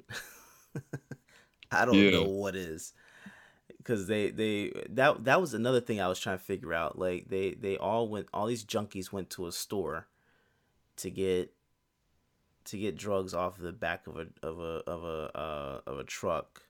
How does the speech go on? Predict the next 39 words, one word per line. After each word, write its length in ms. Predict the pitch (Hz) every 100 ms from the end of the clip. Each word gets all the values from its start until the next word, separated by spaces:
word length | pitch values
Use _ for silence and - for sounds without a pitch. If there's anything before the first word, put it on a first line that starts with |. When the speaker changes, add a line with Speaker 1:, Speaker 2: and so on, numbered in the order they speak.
| _ _ _ _ _
Speaker 1:
and 200 | 90 87
then 240 | 87 85 82
the, 140 | 82 62 52 _ _ _ _ _ _ _ _ _ _ _ 120
buy, 480 | 113 101 95 95 101
I 100 | 107
guess 240 | 98 -
the, 80 | 90
the 180 | - 92
deal 320 | 98 95 95
went 180 | 90 73
wrong 280 | 82 85 85
or 40 |
something 200 | - 87
like 120 | 80
that, 120 | 82
and 140 | 80 85
someone 640 | - 90 87 85 85 82 - _
just 160 | - -
started 220 | 92 80
shooting, 460 | - - 95 69 90 - _ _ _ _ _ -
um, 540 | 90 85 85 82 80 - _ _ _ _ _ _ _ _ _ _ _ _
which 220 | - 98 -
caused 340 | 110 113 104
them 80 | 82
to 60 |
go 60 | 82
down 160 | 82 78
to, 140 | 78 - -
to 80 | -
Florida 360 | - 78 67 71
from 240 | - 78
that. 220 | 65 58 - _ -
But 320 | 107 101 92
it's 200 | 117 117
just, 260 | 135 120 - _ _ _ _ _
it 120 | -
was 160 | 139 139
just 160 | 139 120
weird. 500 | 95 131 113 76